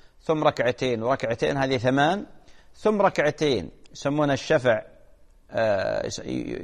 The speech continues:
يطلق عليهم الشفع، ثم تصلين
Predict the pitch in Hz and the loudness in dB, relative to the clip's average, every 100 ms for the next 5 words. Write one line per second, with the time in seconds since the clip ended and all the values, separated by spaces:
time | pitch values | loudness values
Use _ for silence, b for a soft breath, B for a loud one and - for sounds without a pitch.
0 | - - 143 127 139 127 - 160 151 202 | -6 -2 0 2 2 2 0 2 4 2
1 | - - - b b b b 170 190 165 | 0 -12 -20 b b b b -2 0 0
2 | - 147 147 147 165 175 170 | 0 0 2 2 2 2 0